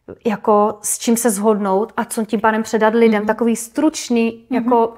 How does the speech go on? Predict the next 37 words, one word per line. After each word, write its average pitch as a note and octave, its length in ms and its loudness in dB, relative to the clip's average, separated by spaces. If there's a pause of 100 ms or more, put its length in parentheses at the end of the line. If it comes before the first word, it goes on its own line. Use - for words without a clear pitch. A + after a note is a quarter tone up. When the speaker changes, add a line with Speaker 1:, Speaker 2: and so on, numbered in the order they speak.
(120)
Speaker 1:
návod A#3 500 2
na A3 120 0
to, A3+ 220 -4
aby A3 140 2
i - 300 -8
oni A3 280 -2
mohli G#3 300 -4
tohle G3 580 -4 (560)
vlastně G3+ 600 -4
se A3 180 2
dostat G#3+ 360 0
za A3 100 2
nějakou G#3+ 360 2
jako G#3 220 0
rovinu, G#3+ 280 2
pokud A3+ 280 2
to A#3 140 0
cítí, A3+ 300 -4
pokud A3 400 -4
to G#3 220 2
tam G#3 240 0
jako G3 220 -2
mají. F#3+ 340 0 (160)
Takže G3 280 -4
to G3+ 440 0 (580)
cítím G3+ 500 0 (260)
a G3 100 -4
zemské G3 440 0
krystaly, G3+ 580 0
no, F#3+ 180 -4 (240)
no G#3 80 -4
všechno. G3 520 -2 (180)
Jo, G3 100 2
ty G#3+ 120 0
krystaly G#3+ 440 0
to A#3 160 4
jedou. F#3 380 4